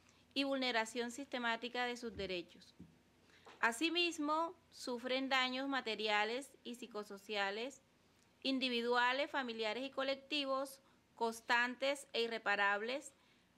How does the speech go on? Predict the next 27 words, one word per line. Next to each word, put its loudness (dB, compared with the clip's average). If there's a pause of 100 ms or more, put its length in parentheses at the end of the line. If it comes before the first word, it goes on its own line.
(180)
a 4
sus -6
organizaciones -2
y -4
comunidades, -6 (680)
los 0
cuales 2
repercuten -2
directamente -2
en -6
su -12
calidad 0
de 0
vida, -2 (360)
el 0
deterioro 0 (100)
a 2
su -8
salud -4
física 0
y 0
mental 2 (380)
manifestado 0
en -4
enfermedades 0 (440)
y 0
afectaciones -2